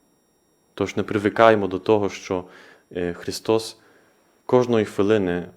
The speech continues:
робить якесь чудо в нашому житті, щоб ми не звикли, не привикли також до, е, цього, що відбувається на вівтарі, щоб ми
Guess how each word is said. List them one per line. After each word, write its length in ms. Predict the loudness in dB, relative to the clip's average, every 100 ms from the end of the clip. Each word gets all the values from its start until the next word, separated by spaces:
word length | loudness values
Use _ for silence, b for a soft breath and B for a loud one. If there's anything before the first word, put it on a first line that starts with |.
| _ _ _
робить 460 | -14 0 2 2 -2
якесь 480 | -4 -6 -6 -12 -20 _ _ _
чудо 360 | -2 0 0 -4
в 80 |
нашому 400 | -4 -8 -8 -12
житті, 460 | -12 -16 -10 -8 -8 -12 _ _ _ _ _ _ _ _ _ -20
щоб 260 | -10 -8
ми 160 | -4 -2
не 160 | -2
звикли, 520 | -6 -2 -4 -2 -6 -6 -4
не 160 | -2
привикли 580 | 0 -2 0 0 0 -2
також 500 | -4 -6 -2 -4 -4 B B B B B
до, 500 | -8 0 0 2 -2
е, 340 | -6 -10 -16 -16 -20 _ _ _ _
цього, 360 | 0 2 0
що 180 | -6 -8
відбувається 680 | -8 -8 -2 0 0 -2 -4
на 100 | -4
вівтарі, 540 | -8 -8 -4 -4 -6 -10 b b b b b _
щоб 260 | -10 -8 -2
ми 260 | 0 0